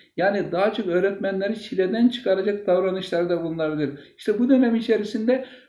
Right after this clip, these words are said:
öğretmenin çok çok ama iyi olması gerekiyor. Bakın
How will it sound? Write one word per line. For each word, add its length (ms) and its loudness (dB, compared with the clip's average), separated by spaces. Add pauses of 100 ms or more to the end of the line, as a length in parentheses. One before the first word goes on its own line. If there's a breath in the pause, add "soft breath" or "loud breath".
(100)
öğretmenin 760 -4
çok 440 -6
çok 220 -4
ama 260 -4 (260)
iyi 160 -6
olması 400 -2
gerekiyor. 520 -4
Bakın 340 -2